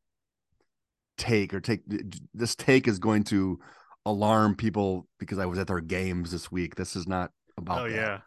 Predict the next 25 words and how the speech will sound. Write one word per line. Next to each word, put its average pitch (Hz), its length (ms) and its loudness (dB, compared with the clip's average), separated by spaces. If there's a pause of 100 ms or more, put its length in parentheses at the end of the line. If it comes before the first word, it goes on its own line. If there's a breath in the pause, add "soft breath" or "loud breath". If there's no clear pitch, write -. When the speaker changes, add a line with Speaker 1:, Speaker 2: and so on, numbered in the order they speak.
Speaker 2:
I 110 160 -6
always 101 220 -4 (100)
Speaker 1:
Uh, 120 280 4
Speaker 2:
feel 92 120 -12
that 170 480 2
way. 233 160 6
<laughs> 196 40 -6
Go 214 100 6
for 220 220 2
Speaker 1:
so, 147 320 10
Speaker 2:
it. - 580 -6
Speaker 1:
I, 117 140 -2 (340 loud breath)
but 139 80 4
I 151 100 10
have 151 120 6
noticed 165 640 8
more 117 440 4
and 220 120 2
more 98 480 2 (380)
and 131 200 6
more 78 420 -2 (300)
over 104 180 0
the 101 100 0
past 104 480 0
year 110 480 2